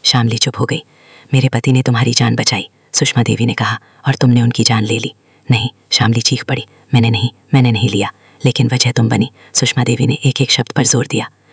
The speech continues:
उन्होंने कदम आगे बढ़ाया, "और हर वजह की एक कीमत होती है।" शामली ने डर से उनकी तरफ देखा। "क्या,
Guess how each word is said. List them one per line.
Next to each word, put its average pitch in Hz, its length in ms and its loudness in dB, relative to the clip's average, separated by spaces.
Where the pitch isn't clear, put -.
उन्होंने 123 240 4
कदम 120 240 -2
आगे 110 180 -2
बढ़ाया, 101 340 -4
"और 143 80 2
हर 143 220 2
वजह 117 200 -2
की - 180 -2
एक - 80 -6
कीमत 120 300 -2
होती - 200 -8
है।" - 140 -6
शामली 117 340 2
ने 131 120 4
डर 117 120 0
से 117 160 0
उनकी - 180 -2
तरफ - 200 -4
देखा। - 320 -6
"क्या, - 140 -2